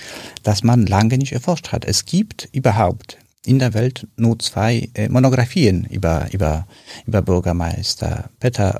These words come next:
Romin hat eine Biografie über niederländische Bürgermeister geschrieben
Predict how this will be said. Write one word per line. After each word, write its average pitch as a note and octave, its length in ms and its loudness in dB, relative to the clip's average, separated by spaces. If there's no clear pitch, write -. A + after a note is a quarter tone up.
Romin D#3+ 360 2
hat C3 140 0
eine A#2+ 320 2
Biografie A#2+ 640 0
über G#2 160 0
niederländische D3 560 2
Bürgermeister C3+ 540 -2
geschrieben B2+ 480 -4